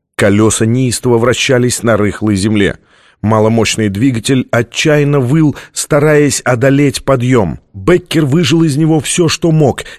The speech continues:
и отчаянно боялся, что мотоцикл заглохнет в любую минуту. Нельзя было даже оглянуться.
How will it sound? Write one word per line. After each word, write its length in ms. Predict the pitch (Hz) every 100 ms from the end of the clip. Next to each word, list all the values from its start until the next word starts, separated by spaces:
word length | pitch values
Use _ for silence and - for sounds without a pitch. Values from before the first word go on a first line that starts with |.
| -
и 120 | 175
отчаянно 600 | - 156 - 180 156 135
боялся, 520 | 113 123 147 151 - 120
что 220 | - 110
мотоцикл 640 | 104 90 - 156 147 131
заглохнет 720 | 98 117 110 147 160 - 151 -
в 80 |
любую 400 | 117 110 98 104
минуту. 540 | 104 104 107 98 90 - _ _ _ -
Нельзя 460 | 120 123 98 131
было 220 | 113 131 120
даже 280 | 123 110
оглянуться. 640 | 120 131 131 127 - 80